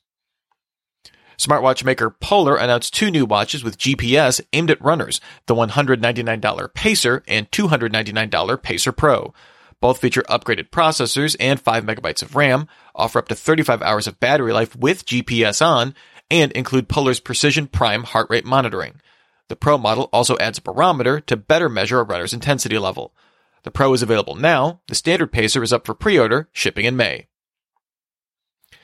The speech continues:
Bloomberg's Mark Gurman sources say Apple will not ship a blood pressure monitor on the Apple Watch Series eight. Apple reportedly still has issues with some of the tech,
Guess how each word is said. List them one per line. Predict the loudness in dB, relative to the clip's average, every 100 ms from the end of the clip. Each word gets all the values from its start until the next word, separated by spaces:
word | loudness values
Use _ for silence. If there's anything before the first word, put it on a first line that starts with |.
| _ _ 0
Bloomberg's | 2 2 0
Mark | 0 0 2
Gurman | 2 2 2
sources | 2 2 2
say | 2 2
Apple | 2 -2 -2
will | 0 0
not | 0 0 0 2
ship | 0 0
a | -2
blood | 0 0
pressure | 2 0 -2
monitor | -2 -2 0 0 0
on | 0 -2
the | -4
Apple | -6 0 0
Watch | 0 -2
Series | -4 -6 -6 -2
eight. | -2 -2 -14 -20 -20 _ _
Apple | -6 -2 -2
reportedly | -2 0 0 2 0 2
still | 2 2 4
has | 2 0
issues | -2 0 -2
with | -2
some | 0 0 0
of |
the | -2
tech, | 0 2 2